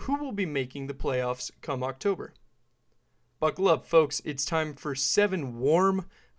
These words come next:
glorious months of baseball. That's right. The long and cold off-season is finally over, and it's time for some real,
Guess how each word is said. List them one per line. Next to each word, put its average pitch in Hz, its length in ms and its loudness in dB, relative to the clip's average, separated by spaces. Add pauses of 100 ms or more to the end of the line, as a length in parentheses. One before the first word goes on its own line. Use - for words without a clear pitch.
glorious 190 560 4
months 175 360 -2
of 131 180 -10
baseball. 135 500 0 (800)
That's 139 220 -2
right. 220 320 2 (180)
The 165 140 0
long 208 420 0
and 147 180 -8
cold 202 300 2
off-season 196 600 -2
is 131 280 -6
finally 156 640 4
over, 120 380 -2 (280)
and - 80 -4
it's 139 140 -4
time 151 220 -4
for 139 100 -12
some 131 320 -6
real, 139 380 0